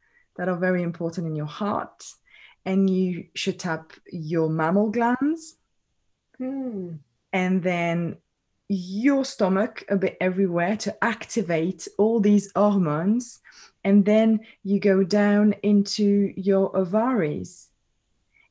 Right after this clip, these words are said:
Speaker 1: And in the back, you've got the surrénal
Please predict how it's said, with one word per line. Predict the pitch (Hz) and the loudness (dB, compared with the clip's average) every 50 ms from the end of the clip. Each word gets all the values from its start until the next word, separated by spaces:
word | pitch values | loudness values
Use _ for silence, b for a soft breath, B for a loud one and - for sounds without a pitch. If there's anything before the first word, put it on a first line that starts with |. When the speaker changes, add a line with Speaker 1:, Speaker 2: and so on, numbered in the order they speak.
| _ - | _ -2
Speaker 1:
And | 202 202 202 196 - | 2 4 4 4 4
in | 196 202 208 | 6 6 6
the | 185 180 | 6 4
back, | 165 170 220 214 202 185 202 208 - - - | 2 2 2 2 2 0 0 -4 -6 -10 -6
you've | - 202 196 190 180 | -2 -2 -2 -2 -2
got | - 190 190 196 190 - - | -2 -2 -2 -2 -4 -8 -4
the | 170 185 180 180 | -2 0 0 0
surrénal | 180 - - - - - - 214 180 175 151 147 165 180 196 214 226 | -2 -4 -6 -6 -6 -4 -2 0 0 0 0 0 0 -2 -2 -4 -4